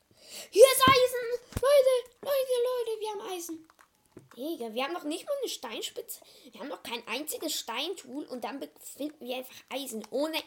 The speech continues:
irgendein Steintool. So, dann machen wir uns schnell die Steinspitzhacke und nehmen dieses Roheisen hier.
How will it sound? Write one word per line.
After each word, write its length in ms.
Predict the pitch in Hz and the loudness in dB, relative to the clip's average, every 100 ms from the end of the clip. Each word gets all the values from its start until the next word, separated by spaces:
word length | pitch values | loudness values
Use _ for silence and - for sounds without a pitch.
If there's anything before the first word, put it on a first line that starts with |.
| - | 0
irgendein 500 | 330 311 294 240 226 | 2 2 0 -6 -8
Steintool. 1300 | - 247 262 240 214 _ _ _ - 220 208 196 175 _ _ _ _ _ | -10 -10 -10 -10 -12 _ _ _ -16 -8 -6 -8 -12 _ _ _ _ _
So, 140 | - 254 | -8 -6
dann 80 | 247 | -4
machen 200 | 262 294 | -4 -6
wir 80 | |
uns 100 | 262 | -6
schnell 380 | - 233 240 262 | -6 -6 -4 -4
die 100 | 190 | -6
Steinspitzhacke 1160 | - - - 214 330 - - 330 359 - 285 294 _ _ _ _ _ _ - - _ _ - | -14 -20 -12 -10 -8 -10 -12 -12 -14 -12 -12 -14 _ _ _ _ _ _ -20 -20 _ _ -14
und 240 | 220 220 | -10 -8
nehmen 380 | 226 269 294 285 | -8 -8 -8 -10
dieses 480 | 254 254 226 220 - | -8 -10 -10 -12 -10
Roheisen 580 | 269 311 277 320 311 330 | -8 -8 -6 -8 -8 -8
hier. 220 | 330 320 | -6 -8